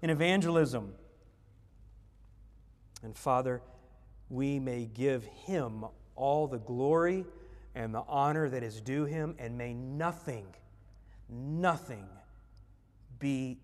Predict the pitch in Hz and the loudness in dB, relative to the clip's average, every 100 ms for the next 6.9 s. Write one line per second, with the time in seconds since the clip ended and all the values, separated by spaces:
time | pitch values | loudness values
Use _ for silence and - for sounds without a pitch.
0 | 151 156 151 160 170 117 101 120 - - | -6 -4 -2 -4 -6 -12 -10 -10 -8 -12
1 | 143 - - 139 101 - 98 - - 110 | -12 -14 -8 -6 -6 -12 -18 -20 -12 -10
2 | 110 117 101 101 - - - - - - | -8 -8 -10 -10 -14 -14 -18 -20 -20 -20
3 | - - - - - - - _ - - | -20 -20 -20 -20 -20 -20 -20 _ -20 -20
4 | - - - - - - - - - - | -20 -20 -18 -18 -20 -20 -20 -20 -20 -20
5 | - - - - - - 131 131 120 113 | -20 -20 -20 -20 -12 -2 -2 -2 -6 -8
6 | 110 104 - 143 139 - 156 143 | -8 -12 -10 -6 -6 -6 -6 -6